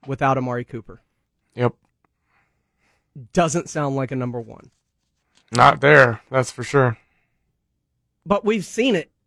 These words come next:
Speaker 1: Like, I, because this is part of the gripe on Kellen Moore too, right?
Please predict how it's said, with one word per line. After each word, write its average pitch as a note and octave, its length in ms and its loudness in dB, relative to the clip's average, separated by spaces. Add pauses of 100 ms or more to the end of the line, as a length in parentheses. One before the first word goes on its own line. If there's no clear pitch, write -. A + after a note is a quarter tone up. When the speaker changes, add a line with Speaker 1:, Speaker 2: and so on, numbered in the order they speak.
(640)
Speaker 1:
Like, - 180 -14 (840)
I, - 180 -4 (680)
because F#3+ 320 -2
this B3+ 220 -4
is A3 100 -10
part A3 280 -2
of F#3+ 60 -2
the F3+ 80 -2
gripe E3 320 -2
on D3+ 140 -2
Kellen C#3+ 320 -6
Moore B2 240 -12
too, - 340 -14
right? C#3+ 320 -2